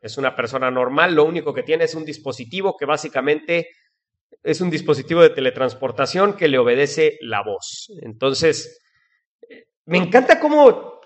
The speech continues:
aparentemente tú podrías decir, "Este cuate no tiene poder alguno, pero no mames, es poderosísimo y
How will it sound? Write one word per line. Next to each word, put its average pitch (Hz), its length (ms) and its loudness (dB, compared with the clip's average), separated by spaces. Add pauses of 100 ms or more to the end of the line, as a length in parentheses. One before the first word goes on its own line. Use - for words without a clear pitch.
(120)
aparentemente 226 760 2
tú - 180 -12
podrías 196 360 0
decir, 190 240 -4
"Este - 280 -4
cuate 170 300 4
no 160 240 2
tiene 156 560 0 (420)
poder 131 400 4
alguno, 139 800 2
pero 113 220 -4
no 127 180 -4
mames, 131 420 -4
es 117 100 -6
poderosísimo 117 960 -6
y 113 100 -14